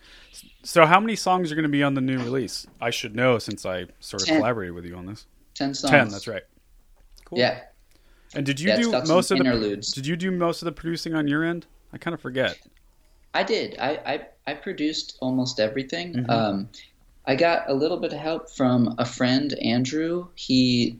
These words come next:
Speaker 2: um, did some co-production on two tracks, kind of added some, some sequencing. But, uh, yeah, it's, uh, it's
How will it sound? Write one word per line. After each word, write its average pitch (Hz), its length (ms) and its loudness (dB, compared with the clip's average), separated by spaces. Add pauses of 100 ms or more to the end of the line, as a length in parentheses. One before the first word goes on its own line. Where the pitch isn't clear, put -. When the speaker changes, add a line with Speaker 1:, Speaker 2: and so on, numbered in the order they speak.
(160)
Speaker 2:
um, 110 400 0 (280)
did 131 200 4
some 131 180 4
co-production 120 640 4
on 113 100 -2
two 127 160 -4
tracks, - 600 -4 (100)
kind 110 160 0
of - 80 -6
added 107 340 0
some, 104 340 -8 (140)
some 107 280 -6
sequencing. 135 680 -2 (500)
But, 120 220 6
uh, 120 120 6
yeah, 123 260 2
it's, - 240 -4
uh, 110 380 -6
it's - 400 -12